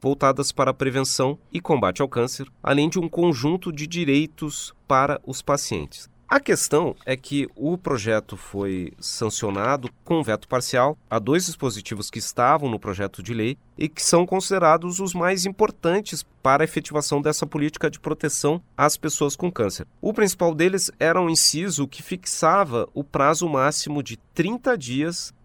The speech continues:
a partir da data do diagnóstico para o início do tratamento do câncer na rede pública de saúde. Também havia sido vetado a garantia do fornecimento de medicamentos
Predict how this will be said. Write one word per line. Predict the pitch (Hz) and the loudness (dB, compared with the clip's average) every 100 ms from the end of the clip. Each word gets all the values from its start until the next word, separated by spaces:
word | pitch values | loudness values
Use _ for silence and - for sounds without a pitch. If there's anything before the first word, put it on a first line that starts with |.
| - | -8
a | - | -2
partir | 139 123 - 190 214 | 0 -2 -2 -4 2
da | 175 | 2
data | 120 110 110 110 | 4 2 0 -4
do | 101 | -6
diagnóstico | 92 104 104 101 135 175 - | -4 -4 -2 2 2 0 -4
para | 147 151 170 | 0 0 2
o | |
início | 170 156 185 202 - | 0 -2 0 0 -2
do | 185 185 | -2 -2
tratamento | - 180 180 139 135 139 | -2 0 0 2 0 -2
do | 151 165 | -8 -6
câncer | - 135 135 139 - _ | -2 -2 -2 -8 -12 _
na | 139 | -2
rede | 135 139 135 | 0 -2 -6
pública | 135 131 143 | -8 -4 -2
de | 123 123 | -2 -2
saúde. | - 143 98 87 - _ | 0 2 2 -4 -12 _
Também | - 131 139 | 0 4 4
havia | 170 139 139 | 2 2 0
sido | - 120 | -2 -6
vetado | 113 117 - 117 139 139 113 - | -4 -4 0 4 4 2 -2 0
a | 120 | 0
garantia | 127 139 127 - 135 160 185 - - | 2 0 -2 -6 -4 -2 -2 -4 -8
do | 127 | -4
fornecimento | 135 127 123 - 135 123 151 135 | -2 0 2 2 2 2 0 -6
de | 101 110 | -6 -6
medicamentos | 107 104 - 113 104 117 139 - - - | -4 -6 -2 0 0 -2 -2 -6 -4 -4